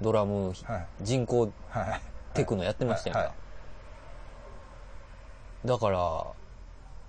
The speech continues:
Speaker 2: あんなね、
Speaker 1: はい。
Speaker 2: 泥臭い、
Speaker 1: はい。
Speaker 2: 黒人みたいなドラム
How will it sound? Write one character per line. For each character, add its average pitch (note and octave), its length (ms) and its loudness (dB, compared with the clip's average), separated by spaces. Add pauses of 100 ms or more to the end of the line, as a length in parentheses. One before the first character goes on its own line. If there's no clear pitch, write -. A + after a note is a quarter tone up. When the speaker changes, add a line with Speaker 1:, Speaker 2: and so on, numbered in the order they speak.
(560)
Speaker 2:
あ C#3 80 6
ん D3 200 4
な C3 160 6
ね、 C#3 260 2
Speaker 1:
は G#2+ 120 -4
い。 - 40 -6 (800)
Speaker 2:
泥 B2 240 4
臭 - 340 4
い、 E2+ 180 0 (160)
Speaker 1:
は F2 120 -4
い。 C#2+ 40 -6 (800)
Speaker 2:
黒 B2 220 4
人 B2 120 4
み A#2+ 80 4
た G#2+ 80 6
い - 20 4
な F#2 60 2
ド G#2 120 2
ラ G2+ 100 4
ム F#2+ 300 2